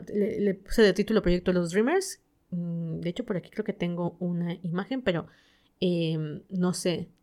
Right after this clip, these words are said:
todavía. <laughs> Estoy chismeando cosas, estoy chismeando cosas que igual a nadie le interesan, pero,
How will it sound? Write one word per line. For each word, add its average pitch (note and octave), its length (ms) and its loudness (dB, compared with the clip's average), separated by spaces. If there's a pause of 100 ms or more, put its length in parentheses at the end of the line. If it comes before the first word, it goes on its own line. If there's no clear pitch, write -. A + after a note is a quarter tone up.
todavía. E3+ 540 -2 (480)
<laughs> A4+ 340 -4
Estoy C#4+ 240 4
chismeando B3+ 440 6
cosas, G3 420 4
estoy G#3+ 200 0
chismeando A#3+ 320 -2
cosas B3 220 0
que G3+ 120 -2
igual F3 160 2
a F3+ 80 0
nadie F3+ 320 0
le F#3 60 0
interesan, F3 480 -2 (380)
pero, G3+ 480 6